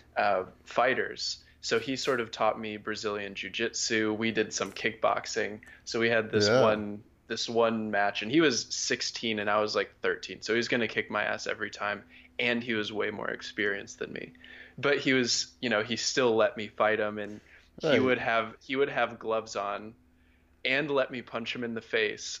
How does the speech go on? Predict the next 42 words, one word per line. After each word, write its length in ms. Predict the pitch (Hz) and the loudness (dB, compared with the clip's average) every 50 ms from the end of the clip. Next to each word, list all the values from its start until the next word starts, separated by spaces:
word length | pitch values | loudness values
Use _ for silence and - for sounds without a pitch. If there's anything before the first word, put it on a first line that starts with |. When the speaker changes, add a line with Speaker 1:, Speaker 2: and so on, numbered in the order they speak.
| - - | -8 -4
Speaker 1:
and 80 | 123 | 0
I 140 | 117 113 127 | 2 2 2
would 160 | 135 135 127 | 2 0 -2
be 140 | - 131 120 | -4 -6 -8
bare 280 | 107 104 117 110 113 113 | -4 -2 -2 0 0 -2
knuckle. 560 | 110 101 104 110 - - 127 123 - - - - | -2 -4 -4 -4 -4 -4 -4 -4 -4 -6 -8 -4
Speaker 2:
<laughs> 40 | - 131 117 113 - - | -2 0 0 0 0 -2
Speaker 1:
And, 380 | - 120 113 135 127 117 113 117 - | -2 -2 0 0 0 0 -2 -2 0
like, 180 | 143 135 127 | 0 0 0
he 180 | - - 170 185 | 0 -2 0 2
was, 240 | 196 190 165 123 - - - - - | 4 4 2 2 -2 -10 -18 -12 -6
he 100 | - 170 | -2 0
was 180 | 175 160 127 - | 0 0 -2 0
hardcore. 680 | - 120 123 123 113 - 107 101 101 98 95 98 92 | 2 2 2 2 2 -2 -2 0 0 2 2 0 -2
Speaker 2:
Yeah. 540 | 92 90 - - - _ _ _ _ - 131 | -6 -10 -14 -20 -20 _ _ _ _ -4 -2
Speaker 1:
Anyways, 520 | 147 165 151 123 107 107 107 - - - - _ | 0 2 2 2 2 2 0 -4 -8 -12 -12 _
you 100 | - 123 | -8 -4
know, 120 | 113 110 107 | -4 -4 -2
we, 260 | 110 120 127 - - - | -2 -2 -4 -4 -6 -6
you 80 | 117 | -4
know, 140 | 110 104 101 | -2 -2 -2
we 140 | 101 113 117 | 0 0 0
would 160 | 117 110 110 | 0 -2 0
fight 240 | - - 101 104 107 | 2 4 4 6 6
all 160 | 107 104 104 | 6 6 6
the 80 | 104 107 | 4 0
time, 520 | - - 107 104 104 104 104 104 104 104 | 0 0 0 2 4 4 4 2 2 0
and, 200 | 101 101 101 113 - - - - - - - - - | -4 -8 -10 -14 -18 -20 -20 -20 -20 -20 -10 -4 0
um, 380 | 110 110 104 101 98 98 104 - _ _ - 156 | 2 2 2 2 0 -4 -10 -16 _ _ -4 -2
but 140 | 131 135 127 | 0 2 4
I, 180 | 147 170 175 - - _ _ _ - | 2 2 0 -2 -8 _ _ _ -4
I 120 | - - | -4 -2
think 280 | - - 175 180 180 - | -2 -4 -4 -4 -6 -4
really, 440 | 113 110 110 117 123 147 151 - - _ - - _ _ _ _ _ _ _ _ - - _ _ _ | 0 2 2 2 2 0 -4 -6 -12 _ -20 -20 _ _ _ _ _ _ _ _ -20 -20 _ _ _
if 220 | 135 127 123 - | -4 -4 -4 -4
you 600 | 120 113 117 120 127 139 143 143 143 143 135 - - - 123 | -4 0 0 2 2 4 4 6 6 6 4 2 0 -6 -6
do 160 | - 127 120 | -4 -4 -2
something 400 | - - 120 120 117 120 110 107 | 0 0 -2 0 -2 -2 -2 0
like 260 | 104 98 101 110 - - | 0 0 0 -2 -2 0
Brazilian 540 | - 117 110 107 110 104 107 107 110 113 | 0 0 2 2 2 4 4 2 2 0
jiu-jitsu, 720 | 110 - 117 107 - 101 - - - - 123 127 143 - 175 - _ | 0 -2 -2 0 0 -2 -2 -2 -2 -2 0 0 0 -2 -4 -8 _
where 320 | - 123 113 113 113 113 | 2 4 6 6 4 2